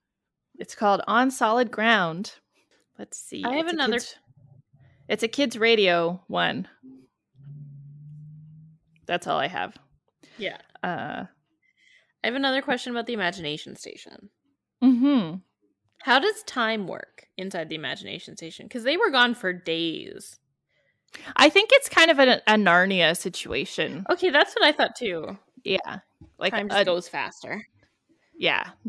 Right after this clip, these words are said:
Speaker 1: time passes in there, which would also make sense if it was, like, plugged right into your brain.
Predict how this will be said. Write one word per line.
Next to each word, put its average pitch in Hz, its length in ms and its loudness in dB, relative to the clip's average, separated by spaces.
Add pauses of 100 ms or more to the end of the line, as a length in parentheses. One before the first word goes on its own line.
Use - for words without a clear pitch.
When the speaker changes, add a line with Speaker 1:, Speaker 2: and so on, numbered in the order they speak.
(100)
Speaker 1:
time 208 260 -4
passes 175 460 -2
in 160 120 -10
there, 151 300 -8 (380)
which - 180 -4
would 330 120 0
also 302 240 4
make 247 180 0
sense 190 240 0
if 190 60 -4
it 170 40 -2
was, 160 140 -4
like, 165 180 -2
plugged 170 260 -4
right 165 200 -2
into 175 260 -6
your 151 80 -6
brain. 175 500 -4